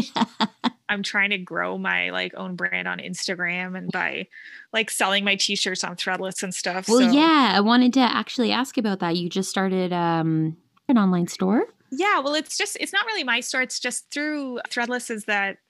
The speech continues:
Speaker 2: online kind of
Speaker 1: Mm-hmm.
Speaker 2: t-shirt, homeware goods, but you can, like, submit your artwork and set up a little artist shop. So they handle all the printing and the mailing and, like,
Speaker 1: Yeah.
Speaker 2: all the annoying stuff, and I just draw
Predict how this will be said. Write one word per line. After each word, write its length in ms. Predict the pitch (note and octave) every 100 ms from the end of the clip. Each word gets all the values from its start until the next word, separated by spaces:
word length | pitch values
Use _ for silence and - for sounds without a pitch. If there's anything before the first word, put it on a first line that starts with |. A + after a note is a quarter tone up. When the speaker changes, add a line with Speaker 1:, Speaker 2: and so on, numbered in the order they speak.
| G#3+
Speaker 2:
online 480 | G#3 G3+ G3 G3
kind 200 | F#3+ F#3
of 80 | G#3
Speaker 1:
Mm-hmm. 100 | A3
Speaker 2:
t-shirt, 320 | F#3+ - B3 A#3+
homeware 500 | A3 G#3 G#3 G#3 G#3
goods, 400 | G3+ A3 G#3+ -
but 200 | G3+ G3
you 140 | G3
can, 200 | F#3+ G3
like, 200 | F#3 F#3
submit 600 | - G#3 G3 F#3+ F3+ - - - _ _ _ _
your 180 | - G#3+
artwork 420 | A2+ F#3 F#3 F3+
and 100 | F#3+
set 140 | G3 F#3+
up 120 | F#3
a 40 |
little 240 | F#3+ D#3+ -
artist 280 | D#3 F3 G#3+
shop. 240 | A#3+ B3
So 140 | - G#3
they 140 | G3
handle 340 | G3+ G3+ F#3+ F#3
all 240 | F3+ F3+
the 160 | F#3 E3+
printing 560 | - D4 C4 G#3 F#3+
and 160 | F#3+ F#3+
the 60 |
mailing 580 | F#3+ G#3+ A#3 G#3+ F#3+ F#3
and, 100 | F3+
like, 380 | F3 E3 E3+ - -
Speaker 1:
Yeah. 260 | F3 C#3+ - _ _ -
Speaker 2:
all 160 | F#3+
the 120 | F#3+
annoying 420 | F#3+ F3+ F#3 F#3 F#3
stuff, 560 | - F3 F3+ - - _ _ -
and 120 | F#3
I 120 | F3
just 400 | E3+ E3 - -
draw 460 | F#3+ F3+ - - A#3